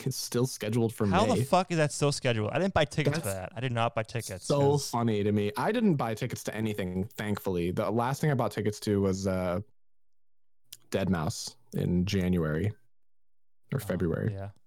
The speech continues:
Speaker 2: Oh my God, this Facebook page.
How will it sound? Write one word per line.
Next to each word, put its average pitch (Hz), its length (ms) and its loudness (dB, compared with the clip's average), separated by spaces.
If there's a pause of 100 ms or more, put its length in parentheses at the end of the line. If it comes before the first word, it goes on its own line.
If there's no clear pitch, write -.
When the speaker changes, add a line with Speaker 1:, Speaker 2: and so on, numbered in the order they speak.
(1300)
Speaker 2:
Oh 101 220 -10
my 90 160 -20
God, 95 220 -14
this - 160 -14
Facebook - 380 -14
page. - 380 -18